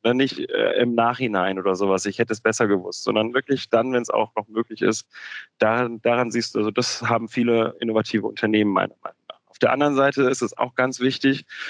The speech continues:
glaube ich, eine starke Identität zu haben, also zu wissen, was man macht und warum man das macht. Man kann, man kann das Produkt ändern, gerne, ja, die Branche fast sogar auch ändern als so ein Unternehmen, ne? Aber wenn's halt diese, diese Identität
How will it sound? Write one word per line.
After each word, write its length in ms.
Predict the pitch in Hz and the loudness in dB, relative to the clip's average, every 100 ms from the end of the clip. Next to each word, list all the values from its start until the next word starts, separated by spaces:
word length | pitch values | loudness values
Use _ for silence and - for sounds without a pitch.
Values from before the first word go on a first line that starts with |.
| - | -4
glaube 180 | - 117 | 0 0
ich, 80 | 117 | 0
eine 80 | 110 | -6
starke 380 | - 127 135 135 | -2 -2 -2 -2
Identität 580 | 127 117 117 - 147 | -2 -2 -4 -2 -2
zu 180 | - 160 | 0 0
haben, 300 | 151 160 180 _ | 0 0 -4 _
also 200 | 113 113 | -2 -2
zu 200 | - 113 | -2 0
wissen, 320 | 135 - 117 | 0 0 0
was 240 | 113 127 139 | 0 0 -2
man 140 | 127 | 0
macht 240 | 127 131 | -2 -4
und 100 | 110 | -8
warum 240 | 104 101 127 | -4 -4 -2
man 160 | 147 | 0
das 160 | 147 143 | 0 0
macht. 220 | 151 160 | -4 -2
Man 100 | 139 | -2
kann, 240 | 131 127 120 _ _ - - - | -2 -2 -4 _ _ -20 -20 -10
man 80 | - | -2
kann 100 | 135 | 0
das 140 | 127 | 0
Produkt 320 | 131 113 110 | 0 0 0
ändern, 340 | - 135 120 95 _ | 0 2 0 -2 _
gerne, 320 | 110 107 98 | 0 2 0
ja, 160 | 95 120 | 0 0
die 80 | 127 | -2
Branche 440 | 104 117 147 147 | 0 2 2 0
fast 300 | 123 113 - | 0 -2 -2
sogar 280 | - 104 101 | -2 2 2
auch 80 | 98 | 2
ändern 260 | 113 107 | 0 0
als 160 | 104 101 | 0 0
so 80 | - | -2
ein 20 | |
Unternehmen, 540 | - 101 101 101 95 | -4 -2 0 0 0
ne? 140 | 104 117 | 0 2
Aber 140 | 117 | 2
wenn's 200 | 117 123 | 0 0
halt 160 | 127 117 | -2 0
diese, 280 | 117 107 107 | 0 2 2
diese 260 | - 110 107 | 2 2 4
Identität 720 | 117 113 107 107 135 151 | 4 4 2 2 4 4